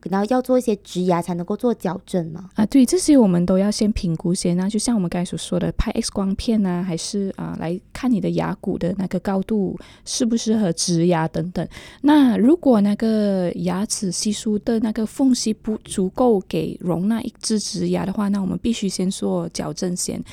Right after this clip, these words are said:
Speaker 2: 矫正之后发现到那个空间足够于放这个植牙，那我们就会进行一个植牙的一个 procedure 这样子。
Speaker 1: 嗯，所以就是已经，如果是可以植牙的话，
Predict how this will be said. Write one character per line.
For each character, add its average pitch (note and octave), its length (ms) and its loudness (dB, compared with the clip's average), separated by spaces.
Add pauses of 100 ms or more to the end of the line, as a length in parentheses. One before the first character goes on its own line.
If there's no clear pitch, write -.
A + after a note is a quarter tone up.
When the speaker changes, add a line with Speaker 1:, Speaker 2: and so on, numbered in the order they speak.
(180)
Speaker 2:
矫 F3 140 2
正 B3 160 2
之 B3+ 140 2
后 B3+ 180 0
发 B3 160 -2
现 B3 160 0
到 A#3+ 120 2
那 A#3+ 80 2
个 A#3+ 100 -2
空 A#3+ 180 2
间 A3+ 180 2
足 F3+ 160 -4
够 G#3 260 2
于 E3 160 -4
放 A3 220 0
这 - 100 -4
个 G#3 80 0
植 E3+ 260 -2
牙， E3+ 200 -2
那 F#3 160 -2
我 E3+ 60 -2
们 F3 100 -2
就 F3+ 140 -4
会 F3+ 60 -2
进 G3 180 -2
行 D#3 260 -4
一 - 40 -10
个 E3+ 180 -2
植 - 260 -8
牙 - 180 -4
的 - 100 -4
一 - 60 -4
个 - 300 -6 (140)
procedure E3 380 -6 (100)
这 D#3+ 140 -14
样 E3+ 140 -12
子。 - 100 -18 (320)
Speaker 1:
嗯， F3 480 -8 (220)
所 - 120 -8
以 D4 40 0
就 A#3+ 120 -4
是 C#4 80 0
已 A3 120 -6
经， F#3 360 -4 (120)
如 G3 120 -2
果 G3 160 0
是 G3 200 -4
可 - 260 -4
以 D#4 140 4
植 F3 180 -8
牙 D#3 180 -2
的 E3 160 -4
话， B3+ 240 -6